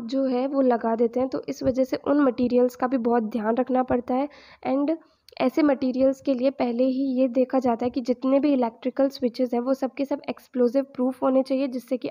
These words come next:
आग लगने का खतरा जो है वो कम रहे, और जितने भी इक्विपमेंट्स को हम यूज़ करें वो प्रॉपरली जो है वो ग्राउंडेड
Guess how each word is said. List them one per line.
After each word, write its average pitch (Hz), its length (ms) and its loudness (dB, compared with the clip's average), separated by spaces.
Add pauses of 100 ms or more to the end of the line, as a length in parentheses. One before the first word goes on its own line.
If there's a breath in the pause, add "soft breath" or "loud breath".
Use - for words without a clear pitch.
आग 233 200 -4
लगने 240 280 0
का 247 100 -4
खतरा 233 300 -6
जो 240 120 -4
है 240 60 0
वो 247 100 -2
कम 240 260 -2
रहे, 254 240 -2 (300 loud breath)
और 254 60 -2
जितने 262 360 0
भी 302 120 0
इक्विपमेंट्स 254 540 0
को 294 100 -2
हम 277 100 2
यूज़ 254 280 0
करें 240 200 0
वो 285 100 4
प्रॉपरली 247 500 -2
जो 254 120 0
है 247 60 -2
वो 269 140 -4
ग्राउंडेड 233 520 0